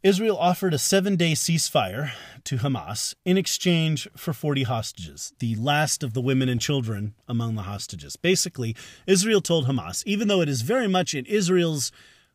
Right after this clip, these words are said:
uh, to Israel's detriment, it is not in Israel's best interest. Uh, Israel would entertain a seven-day ceasefire if Hamas would return all remaining women and children. Right?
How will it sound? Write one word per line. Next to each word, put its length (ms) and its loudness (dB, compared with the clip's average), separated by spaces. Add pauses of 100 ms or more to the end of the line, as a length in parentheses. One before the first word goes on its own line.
(120)
uh, 400 -2
to 120 4
Israel's 360 6
detriment, 480 -2 (180)
it 100 -4
is 140 -2
not 220 2
in 100 2
Israel's 380 -2
best 280 -2
interest. 460 -8 (680)
Uh, 420 -4 (260)
Israel 380 0
would 140 0
entertain 640 2 (320)
a 80 0
seven-day 580 4
ceasefire 640 0
if 200 4
Hamas 440 2
would 100 0
return 400 0
all 300 6
remaining 480 4
women 240 2
and 100 0
children. 380 -8 (680)
Right? 240 -2